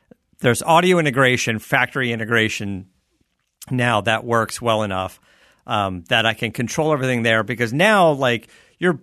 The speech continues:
your highs and lows, your bass, treble, and all that stuff, it's all done through the D S P that we,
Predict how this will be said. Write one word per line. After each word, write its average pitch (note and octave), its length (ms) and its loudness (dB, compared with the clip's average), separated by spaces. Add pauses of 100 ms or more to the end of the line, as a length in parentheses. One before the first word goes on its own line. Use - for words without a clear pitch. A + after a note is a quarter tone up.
(140)
your E3+ 200 2
highs D3+ 400 2
and D3 180 -2
lows, C#3 420 4
your B2+ 100 -6
bass, B2 360 -2
treble, A#2 540 2
and A2 100 2
all A2 140 4
that A2 240 0
stuff, A2 280 0 (200)
it's D#3 180 0
all G3 240 6
done B2 840 0 (340)
through D#3 180 0
the B2+ 120 0
D A#2 240 -2
S G#2 160 -4
P G2 240 -6
that G#2+ 260 -8
we, A2 400 0